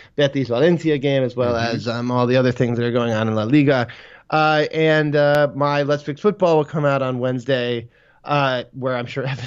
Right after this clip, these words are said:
Speaker 1: and I will talk, uh, even in more depth about Spurs and Real Madrid, considering they're both our teams.
Speaker 2: Hmm.
Speaker 1: Um,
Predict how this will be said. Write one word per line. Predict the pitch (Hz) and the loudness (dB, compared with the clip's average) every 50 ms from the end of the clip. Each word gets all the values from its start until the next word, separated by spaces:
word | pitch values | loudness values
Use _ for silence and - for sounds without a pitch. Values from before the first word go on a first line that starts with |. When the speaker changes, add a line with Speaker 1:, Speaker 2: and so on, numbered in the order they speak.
| - | -2
Speaker 1:
and | 151 143 | 0 0
I | 127 117 117 | 0 -2 -2
will | 107 117 113 | -4 -6 -6
talk, | - 123 120 117 117 117 - - - - | -4 -4 -4 -4 -4 -8 -14 -20 -16 -12
uh, | 123 110 110 120 - | -10 -10 -10 -10 -6
even | - 131 120 117 123 120 | -4 -4 -2 0 0 0
in | 120 120 | 0 2
more | 120 123 131 131 | 2 4 4 4
depth | 131 131 117 - | 2 0 0 -2
about | 127 104 120 120 120 120 | -6 -4 -4 -4 -4 -6
Spurs | - - _ - 123 117 113 110 110 110 107 110 | -10 -14 _ -4 -4 -2 -2 -2 -4 -6 -8 -10
and | - - 117 117 113 110 107 | -10 -8 -4 -2 -2 -2 -2
Real | 110 113 113 110 | 0 0 0 0
Madrid, | 110 107 107 123 127 123 101 | 0 0 0 2 2 0 0
considering | - 113 107 - 113 110 110 104 | -4 -8 -2 0 0 2 2 0
they're | 101 - 117 | 0 -4 -6
both | 107 - 110 120 120 - - | -4 -2 -2 -2 -2 -2 -2
our | - 117 113 113 | 0 0 0 0
teams. | - - 156 170 190 180 151 104 82 - - - _ - | 0 0 2 4 4 4 4 2 -2 -6 -14 -18 _ -8
Speaker 2:
Hmm. | 113 110 107 101 95 95 | -6 -4 -4 -4 -4 -4
Speaker 1:
Um, | 95 160 160 156 151 147 147 143 139 131 | -2 0 2 2 2 2 2 0 0 -2